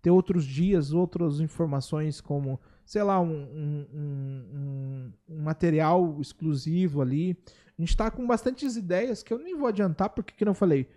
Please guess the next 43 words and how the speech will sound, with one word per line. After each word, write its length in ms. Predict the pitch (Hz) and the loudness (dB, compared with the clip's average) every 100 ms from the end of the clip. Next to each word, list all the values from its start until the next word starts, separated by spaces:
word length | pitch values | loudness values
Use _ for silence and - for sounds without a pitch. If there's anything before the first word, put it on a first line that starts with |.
| _ - | _ -6
ano 100 | 190 | 0
passado 320 | 208 196 226 | 2 4 2
a 40 | 214 | 2
gente 160 | 214 | 0
falou 240 | - 214 196 | 0 4 4
algumas 360 | 190 208 208 | 4 2 0
coisas, 480 | - 226 302 277 - _ _ _ | 2 2 2 -4 -12 _ _ _
acabou 220 | - 294 311 | -8 -4 -2
não 80 | |
acontecendo, 580 | 311 320 320 254 214 147 | -2 -4 -2 0 0 0
né? 260 | 147 196 247 - - _ _ | -2 -4 -4 -14 -20 _ _
E 40 | 240 | 2
o 40 | |
ano 120 | 285 | 2
passado 380 | 311 254 277 - | 2 0 -2 -4
também, 480 | - 175 214 262 165 | -4 0 0 -2 -4
é, 280 | 156 139 104 | -4 -6 -6
e 120 | 123 | -4
daí 180 | 147 147 | -2 0
eu 140 | 175 | 0
vou 120 | 160 151 | 0 -4
pedir 220 | 143 139 | -4 -6
desculpa 340 | 127 - 151 | -8 -6 -4
pra 120 | 127 | -4
vocês, 420 | 120 123 185 196 - _ _ _ - _ | -6 -6 -4 -4 -6 _ _ _ -20 _
é, 180 | - 139 | -6 -2
o 80 | 165 | 0
ano 120 | 202 | 0
passado 340 | 214 202 214 233 | 0 -2 0 0
a 40 | |
gente 240 | 214 214 208 | 0 -2 2
gravou 480 | 202 180 180 214 | 4 4 4 2
um, 40 | 208 | 0
né, 640 | 185 170 151 160 165 143 | -6 -8 -6 -4 -4 -4
um 360 | 147 160 151 147 | -6 -6 -4 0
recadinho 480 | 170 185 143 165 | 0 0 0 0
de 80 | 170 | -2
cada 360 | - 180 196 175 | -2 -2 0 0
um 220 | 151 180 | 0 -4
que 100 | 165 | -6
passou 260 | - 147 143 | -8 -6 -6
por 160 | - | -6
aqui 460 | 123 - 165 196 | -10 -2 0 0